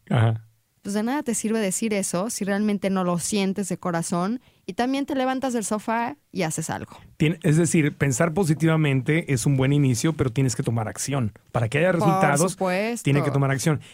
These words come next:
Speaker 1: Entonces, en estos talleres lo que tú haces es despertar la energía de estos centros de energía que tenemos, que en el yoga le llaman los chakras, ¿no?
Speaker 2: Los
Speaker 1: Es-,
Speaker 2: chakras,
Speaker 1: sí.
Speaker 2: que son ruedas de energía.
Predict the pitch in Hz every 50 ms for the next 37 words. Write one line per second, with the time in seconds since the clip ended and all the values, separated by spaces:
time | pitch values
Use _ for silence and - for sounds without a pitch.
0 | - - 160 143 185 220 202 196 202 196 - 254 180 - 196 185 190 196 208 208
1 | 180 170 139 165 156 - 165 170 165 185 170 165 175 165 160 170 160 - - -
2 | 151 139 135 131 113 - 156 160 170 180 180 170 156 135 131 113 - 160 160 160
3 | 156 147 139 143 143 - 165 151 - - - - - - - 156 156 165 160 160
4 | 165 160 156 151 151 147 143 139 131 131 131 131 135 131 135 131 123 117 - 156
5 | 156 151 147 135 151 139 - 139 135 151 156 156 151 139 - 151 131 131 131 135
6 | 151 151 156 147 143 139 127 143 143 147 143 139 135 131 - - - 214 175 156
7 | 139 120 120 135 180 - 151 123 - 262 240 240 - - 190 165 175 165 - -
8 | 143 127 - - 214 208 226 220 220 - 220 214 214 214 208 202 190 190 185 190
9 | 190 - - 247 240 - - 160